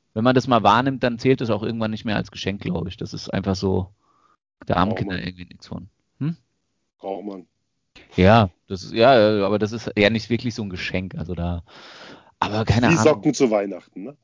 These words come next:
Speaker 1: Äh, äh, oh, du, hey. Da, da, da, ge-,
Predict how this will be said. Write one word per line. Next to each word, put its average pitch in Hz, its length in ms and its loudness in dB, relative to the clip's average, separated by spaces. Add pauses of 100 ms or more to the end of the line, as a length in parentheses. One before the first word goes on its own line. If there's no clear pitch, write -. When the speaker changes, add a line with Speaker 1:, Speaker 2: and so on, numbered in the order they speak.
(240)
Speaker 1:
Äh, - 260 -16
äh, 127 240 -6
oh, 139 80 2
du, 139 220 4 (180)
hey. 117 240 6 (680)
Da, 90 140 0
da, 113 220 2
da, 113 300 4
ge-, 107 260 0